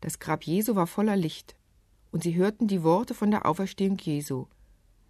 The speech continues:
Die Frauen wurden von einer solchen Freude erfasst, dass sie die eigene Trauer abschüttelten und sich auf den Weg machten, um die Geschichte von der Auferstehung weiterzuerzählen. Sie steckten mit ihrer Freude die anderen an.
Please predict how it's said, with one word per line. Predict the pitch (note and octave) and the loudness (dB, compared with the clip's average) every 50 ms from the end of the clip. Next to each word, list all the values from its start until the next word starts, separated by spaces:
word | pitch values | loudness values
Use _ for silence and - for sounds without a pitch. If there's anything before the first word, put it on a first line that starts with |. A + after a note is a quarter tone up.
| _ _ _ _ _ - | _ _ _ _ _ -6
Die | D#3+ | -6
Frauen | D#3+ - - E3+ E3+ F#3+ A3+ A#3+ A3 G3 | -6 -4 0 2 4 4 4 4 4 2
wurden | F#3+ G3 A3 | 2 2 2
von | G#3+ - F#3 | 0 0 0
einer | - - F3 F3+ E3 | 0 2 2 2 2
solchen | E3+ F3 F3+ G#3+ G#3+ - A#3 | 2 2 0 0 0 -2 -4
Freude | G#3+ - - E3+ F3 G3 G3 - | -4 -2 2 4 4 4 4 2
erfasst, | D#3 E3+ - - D#3+ F#3+ - - - - - - - - - - - - _ _ - | 0 0 0 0 0 0 -2 -4 -8 -12 -20 -20 -20 -20 -20 -20 -20 -20 _ _ 0
dass | F#3+ G3 G3+ | 2 2 2
sie | - G#3 | 2 2
die | F3 F3 F3 - _ | 0 0 -2 0 _
eigene | - - F#3+ A#3 - C4 A#3+ | 2 2 2 2 2 0 0
Trauer | - - - F3+ F#3 E3 - - | -2 0 0 2 2 4 2 2
abschüttelten | - - - - A3 G3 G3+ F#3+ G3 - G#3 G3 G3 | 0 -2 -2 -4 -2 0 -2 -2 -2 -2 -2 -2 -2
und | - F#3 F3 | -2 -4 -6
sich | - E3 E3 - | -6 -4 -6 -6
auf | - - | -4 -2
den | E3+ D#3 D#3+ E3+ | -4 -2 0 0
Weg | F3+ G3+ G3+ - | 0 0 0 0
machten, | G#3 F3+ F#3 - - - G3 G3 G3 - - - - - - - | 0 0 0 -2 -2 -2 0 0 0 -4 -10 -20 -20 -20 -20 -8
um | - - F#3+ | -2 0 2
die | F3 F3 E3 | 2 2 0
Geschichte | F3+ F3 - - B3+ B3 - - G3+ | -2 -2 0 0 -2 0 0 -4 -2
von | - F#3 E3+ | 0 0 2
der | D#3+ - - | 2 2 2
Auferstehung | - D#3+ E3+ A3 G3 F#3+ - - G3 F#3+ F#3 | 2 2 2 0 -2 -2 0 0 0 2 2
weiterzuerzählen. | - D3 D#3+ E3 F3 E3+ - - - - - - - - C3+ C3 B2 C#3 C#3+ C#3+ - _ _ _ _ _ _ _ - - - | 0 0 0 0 -2 -4 -4 -4 -6 -6 -6 -6 -4 -4 -2 -2 -2 -2 -4 -6 -10 _ _ _ _ _ _ _ -20 -20 -8
Sie | - - F#3 | -4 -2 -2
steckten | - - G#3 - - - - A#3 | 0 2 0 0 0 0 -2 -2
mit | A3+ - | 0 0
ihrer | A3 G3+ F#3+ F#3 | 2 2 2 2
Freude | - - F3 F3 F#3 G#3+ B3+ B3+ | 0 2 2 4 4 4 4 2
die | A#3+ - - | 0 0 2
anderen | F3+ G#3+ A3+ A3+ F#3+ E3+ - | 2 2 2 2 2 0 0
an. | - - C#3 C#3+ C#3+ D3 | 0 -2 -4 -4 -4 -6